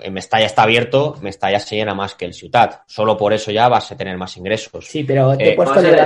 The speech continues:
Speaker 2: dato con un ejemplo.
Speaker 1: No, pero que
Speaker 3: Vale,
Speaker 1: Valencia,
Speaker 3: pero
Speaker 1: si, si entrara en Europa, pasaría de treinta millones a unos ochenta y cinco, que es lo normal después de haber estado dos años en el duodécimo y no haber estado en Champions ni jugar absolutamente nada.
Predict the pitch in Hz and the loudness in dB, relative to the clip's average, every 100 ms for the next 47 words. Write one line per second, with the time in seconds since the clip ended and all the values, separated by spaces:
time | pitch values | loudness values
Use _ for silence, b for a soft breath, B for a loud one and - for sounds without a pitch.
0 | 175 - 147 151 135 156 156 135 - 131 | 0 -6 -6 -4 -2 -4 -4 -6 -4 0
1 | 147 127 117 - 175 160 151 151 - 135 | 4 6 8 8 8 8 8 6 4 -2
2 | 131 - 123 131 147 160 151 151 170 135 | -4 -4 -2 4 4 6 4 4 2 2
3 | 120 113 120 104 101 123 131 131 123 131 | 0 0 2 0 0 -4 -2 0 0 -2
4 | 160 170 - - - 107 101 104 101 104 | -2 -6 -10 -20 -4 -2 0 -2 -6 -10
5 | - 101 98 95 - 117 95 87 90 90 | -8 -8 -6 -8 -8 -8 -8 -10 -10 -8
6 | 98 95 92 98 113 117 98 98 95 - | -8 -8 -6 -4 -4 -4 -4 -4 -4 -2
7 | 101 107 95 98 104 101 98 90 85 92 | 0 0 -4 -8 -10 -8 -10 -10 -8 -8
8 | 104 113 120 127 98 92 95 95 95 92 | -6 -4 -2 -2 -2 -4 -6 -6 -10 -6
9 | 110 110 120 123 117 92 95 104 107 104 | -6 -4 -2 -2 -2 -10 0 2 2 0
10 | 101 107 110 98 98 98 80 | -4 -4 -2 -4 -4 -4 -6